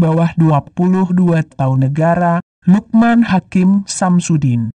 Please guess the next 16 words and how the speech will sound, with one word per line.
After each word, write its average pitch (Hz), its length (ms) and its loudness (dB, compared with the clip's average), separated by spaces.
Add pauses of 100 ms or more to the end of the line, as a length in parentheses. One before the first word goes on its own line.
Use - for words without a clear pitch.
(340)
Perkara 185 560 -2
itu 208 400 0
disuarakan 170 800 0
oleh 151 320 -2
pengurus 151 560 0
besar 190 480 -2
A - 160 -6
M 175 240 2
D, 160 320 0 (280)
Muhammad 185 560 2
Yusuf 165 480 0
Ibrahim, 160 480 2
di 185 80 4
mana 175 480 0
akademi 147 720 -2
elit 185 400 -2